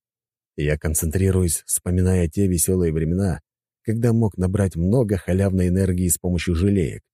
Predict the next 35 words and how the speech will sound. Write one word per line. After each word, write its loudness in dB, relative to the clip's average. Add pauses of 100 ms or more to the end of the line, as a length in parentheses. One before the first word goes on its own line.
(720)
Прямо 2
сейчас -2
моё 2
энергетическое -2
хранилище 0
настолько -2
превышало 0
всё -4
известное -4
в 0
этом -4
мире, 0 (500)
что -2
засыпь -2
меня 2
даже 0
грудой 0
радужных 0
жалеек, 0
это -6
вряд -2
ли -2
бы 0
сильно 0
мне 0
помогло. -2 (560)
Хотя, -2 (360)
вру. 0 (960)
Груда 2
радужных 2
жалеек 2
мне 2
точно -4
помогла 0
бы. 0